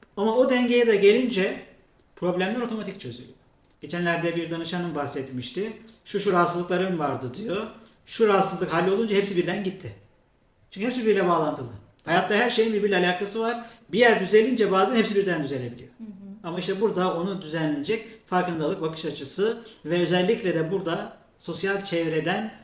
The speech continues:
Speaker 1: fikir almak, istişare yapmak, "Ya beni biraz eleştir." Mesela eskiden bu çok fazla vardı.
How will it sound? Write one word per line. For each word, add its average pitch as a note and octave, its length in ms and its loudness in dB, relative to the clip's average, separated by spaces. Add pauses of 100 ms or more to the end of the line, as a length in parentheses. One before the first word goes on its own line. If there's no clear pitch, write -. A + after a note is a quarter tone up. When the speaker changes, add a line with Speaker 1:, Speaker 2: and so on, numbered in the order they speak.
(420)
Speaker 1:
fikir F3+ 260 -2
almak, D3 400 -2
istişare E3 420 -2
yapmak, D3 500 -6 (320)
"Ya E3 200 0
beni F3+ 160 0
biraz F#3 260 2
eleştir." D#3 400 -2
Mesela D#3+ 460 -2
eskiden F3+ 300 -4
bu F3 40 -6
çok F3+ 180 -6
fazla F3 320 -2
vardı. B2 380 -6